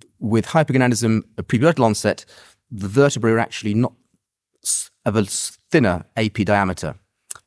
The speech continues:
and the cortical bone mass is particularly, uh, reduced. And then, of course, if you develop hypogonadism after pubertal onset, but prior to reaching peak bone mass,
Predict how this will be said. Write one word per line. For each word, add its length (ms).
and 240
the 60
cortical 320
bone 260
mass 220
is 40
particularly, 480
uh, 180
reduced. 520
And 120
then, 80
of 60
course, 300
if 180
you 60
develop 240
hypogonadism 640
after 280
pubertal 220
onset, 480
but 160
prior 220
to 120
reaching 260
peak 380
bone 200
mass, 340